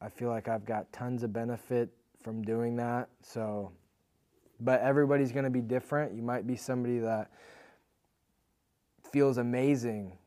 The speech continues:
the day of, so that might work for you. But for me, it just doesn't work. So I had to move things around, but it really doesn't change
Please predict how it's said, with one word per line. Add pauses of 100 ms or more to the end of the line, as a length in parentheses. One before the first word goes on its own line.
the
day
of,
so
that
might
work
for
you.
But
for
me,
it
just
doesn't
work. (840)
So
I
had
to
move
things
around,
but
it
really
doesn't
change